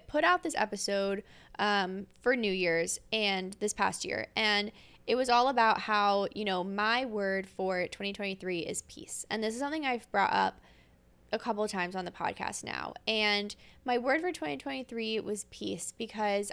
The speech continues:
I felt like I, at the time, I felt like I was moving into this year where, you know, I was at a really great place with my full-time job. I was at a great place with Citrus Diaries and with all the talent management stuff, which wasn't called Wholesome at the time, but,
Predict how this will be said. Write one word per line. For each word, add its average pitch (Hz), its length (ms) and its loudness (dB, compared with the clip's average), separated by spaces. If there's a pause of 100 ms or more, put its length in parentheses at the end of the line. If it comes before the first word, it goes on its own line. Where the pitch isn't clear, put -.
(100)
I 202 160 2
felt 226 360 2
like 220 360 0 (100)
I, 202 540 2 (240)
at 214 140 -2
the 233 60 -8
time, 269 480 2
I 226 140 2
felt 226 160 -2
like 226 160 0
I 226 160 4
was 220 180 -2
moving 302 380 -4
into 294 220 -4
this 262 200 -2
year 220 560 0
where, 202 640 2 (540)
you 214 100 -4
know, 208 200 0
I 185 180 2
was 196 80 -2
at 196 140 0
a 202 40 -4
really 190 240 -2
great 190 280 -4
place 196 480 -4
with 196 220 -6 (120)
my 190 440 -4 (120)
full-time 180 420 -12
job. 277 440 4 (340)
I 202 140 -2
was 208 100 -2
at 202 120 2
a 202 40 -2
great 196 280 -4
place 190 480 -4
with 190 380 -4 (100)
Citrus 294 420 -4
Diaries 233 580 2
and 196 400 -4
with 196 240 -4
all 196 140 0
the 190 80 -4
talent 208 400 -6
management 262 420 -4
stuff, 214 380 -2
which 190 260 -4
wasn't 226 280 -2
called 202 180 -4
Wholesome 190 320 -6
at 180 140 -8
the - 60 -16
time, 208 460 -6
but, 175 380 0